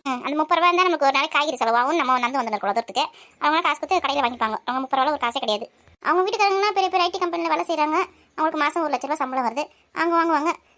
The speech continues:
நம்மளாம் வாங்க தகுமா? நம்மள வயித்தை கட்டி வாயை கட்டி தான் ஒண்ணு ஒண்ணு செய்ய வேண்டியதா இருக்குது. அக்கா, நம்ம பசங்களை நல்லா படிக்க வச்சோன்னு வச்சுக்கேன், நம்ம பசங்களும் இந்த மாதிரி பெரிய பெரிய கம்பெனிக்கெல்லாம் வேலைக்கு போவாங்க. அப்புறம் வந்து ஒரு லட்ச ரூபா, ரெண்டு லட்ச ரூபாய் சம்பளம் ஈஸியா வாங்குங்க. அப்போ வந்து நம்மளோட பண கஷ்டம் தீந்துடும்ல. ஆமாண்டி, நீயாவது ஒரு பையன் ஒரு பொண்ணு வச்சிருக்க,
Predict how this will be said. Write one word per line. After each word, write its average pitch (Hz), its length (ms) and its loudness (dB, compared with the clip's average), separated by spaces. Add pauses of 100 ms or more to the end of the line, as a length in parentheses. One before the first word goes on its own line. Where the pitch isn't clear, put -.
நம்மளாம் 330 260 2
வாங்க 330 180 0
தகுமா? 339 280 0 (640)
நம்மள 311 220 2
வயித்தை 349 200 0
கட்டி 339 200 -2
வாயை 302 140 2
கட்டி 294 160 -2
தான் 370 140 4
ஒண்ணு 302 140 2
ஒண்ணு 311 140 -2
செய்ய 277 140 0
வேண்டியதா 262 220 0
இருக்குது. 226 220 0 (640)
அக்கா, 381 200 2
நம்ம 302 200 2
பசங்களை 381 300 2
நல்லா 339 200 2
படிக்க 349 180 0
வச்சோன்னு 370 240 2
வச்சுக்கேன், 349 280 2 (320)
நம்ம 269 160 2
பசங்களும் 320 240 2
இந்த 285 100 0
மாதிரி 285 140 0
பெரிய 262 140 0
பெரிய 277 160 -2
கம்பெனிக்கெல்லாம் 285 360 0
வேலைக்கு 277 180 -4
போவாங்க. 233 180 0 (340)
அப்புறம் 269 180 -2
வந்து 294 140 0
ஒரு 277 60 2
லட்ச 277 120 -2
ரூபா, 285 120 2
ரெண்டு 262 120 -2
லட்ச 262 120 -6
ரூபாய் 302 180 -2
சம்பளம் 285 220 -2
ஈஸியா 294 200 -2
வாங்குங்க. 240 240 -2 (340)
அப்போ 277 140 -2
வந்து 330 160 2
நம்மளோட 262 240 2 (100)
பண 294 140 -2
கஷ்டம் 285 280 -2
தீந்துடும்ல. 330 300 2 (500)
ஆமாண்டி, 339 320 2 (100)
நீயாவது 359 300 4
ஒரு 330 120 -2
பையன் 320 200 0
ஒரு 311 100 -4
பொண்ணு 311 160 0
வச்சிருக்க, 285 300 -2